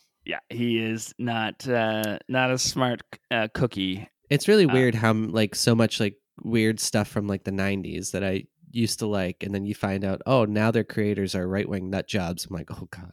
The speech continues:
Speaker 2: okay."
Speaker 1: Yeah, and then it's like,
Speaker 2: All
Speaker 1: well, if
Speaker 2: right.
Speaker 1: we looked back, would all the signs be there? Probably.
Speaker 2: Oh yeah, most
Speaker 1: Yeah.
Speaker 2: likely. Or maybe, I don't know,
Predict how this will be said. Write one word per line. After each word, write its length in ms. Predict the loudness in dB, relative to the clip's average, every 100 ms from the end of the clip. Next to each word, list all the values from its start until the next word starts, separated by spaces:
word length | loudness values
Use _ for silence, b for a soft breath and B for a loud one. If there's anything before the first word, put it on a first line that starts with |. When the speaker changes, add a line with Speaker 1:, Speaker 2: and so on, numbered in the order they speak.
| -14
Speaker 2:
okay." 260 | -12 -2
Speaker 1:
Yeah, 220 | 2 2 4
and 160 | 6
then 160 | 8 8
it's 120 | 8
like, 120 | 6
Speaker 2:
All 100 | 8 8
Speaker 1:
well, 60 |
if 100 | 8
Speaker 2:
right. 100 | 8
Speaker 1:
we 100 | 6
looked 280 | 6 6 6
back, 400 | 8 10 8 4 -4 4
would 280 | 4 4 0
all 300 | 6 10 10 8
the 120 | 4
signs 400 | 4 4 2 2
be 140 | 0
there? 420 | 2 2 4 4 2 b _
Probably. 880 | -4 4 6 6 4 2 -2 -6 -8 -12 -18 B 4
Speaker 2:
Oh 140 | 6
yeah, 300 | 6 4 2
most 340 | 2 0 0 0
Speaker 1:
Yeah. 60 |
Speaker 2:
likely. 420 | 0 0 -2 -4 -6 -16 -4
Or 140 | 0 4
maybe, 220 | 6 6 6
I 120 | 4
don't 120 | 6
know, 220 | 4 0